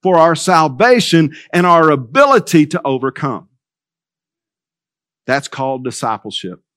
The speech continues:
See, that's why we don't like to make disciples in churches anymore. We want to make members. We want to make attendees. We want it to be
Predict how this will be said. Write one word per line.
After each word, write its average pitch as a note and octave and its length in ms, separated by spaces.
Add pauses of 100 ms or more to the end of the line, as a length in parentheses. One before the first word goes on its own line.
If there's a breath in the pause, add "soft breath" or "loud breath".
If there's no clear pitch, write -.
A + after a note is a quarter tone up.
(500 soft breath)
See, F3 120
that's G3+ 120
why G3+ 160
we E3 80
don't C#3+ 180
like C3+ 240 (380)
to B2 80
make C#3 220
disciples G#2 640
in A2 100
churches G2+ 380
anymore. G#2 240
We E3 60
want G3+ 140
to D3 40
make C#3 180
members. D3 500 (640)
We C#3 80
want D#3+ 200
to D#3 40
make D3 140
attendees. D3 800 (260)
We C#3 100
want F3 180
it - 80
to D3 80
be C#3+ 220